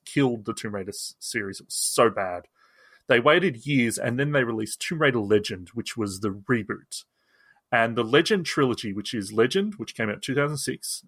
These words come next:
Anniversary, two thousand seven, which I'm talking about now, and Underworld, uh, two thousand eight, that trilogy is three of my favorite games. I absolutely love that trilogy.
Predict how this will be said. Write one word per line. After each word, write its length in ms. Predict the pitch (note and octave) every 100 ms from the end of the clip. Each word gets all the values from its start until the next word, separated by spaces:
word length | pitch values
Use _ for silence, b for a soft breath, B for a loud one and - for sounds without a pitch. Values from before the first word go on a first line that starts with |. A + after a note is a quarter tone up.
| -
Anniversary, 580 | A2 C3 C#3 C3 D3 G3
two 200 | - A2+
thousand 240 | A#2 C#3+
seven, 200 | C3+ G#2+
which 200 | G#2+ -
I'm 80 | G#2
talking 200 | A2+ G#2
about 200 | G2 G#2
now, 380 | G#2 G2 B2+ D3+
and 260 | A2+ G2+ G#2
Underworld, 540 | C#3 D#3+ A#2+ A2 G#2+ - -
uh, 200 | G#2 G2
two 140 | -
thousand 260 | A#2 G2 G2
eight, 240 | A#2+ A2 - b b b b b
that 200 | D3 F#3
trilogy 560 | - D3 D#3 F3 G2+ -
is 180 | - - _ -
three 200 | C#3 D3
of 80 | B2
my 120 | G#2 - -
favorite 380 | C3+ C3 C3 - -
games. 480 | G#2+ F#2 F2+ - -
I 160 | A#2+ B2 -
absolutely 680 | - C#3 - - B2 A#2+ G#2+
love 340 | G#2 G2 F#2 -
that 180 | A2 -
trilogy. 480 | - G#2+ F#2+ G2+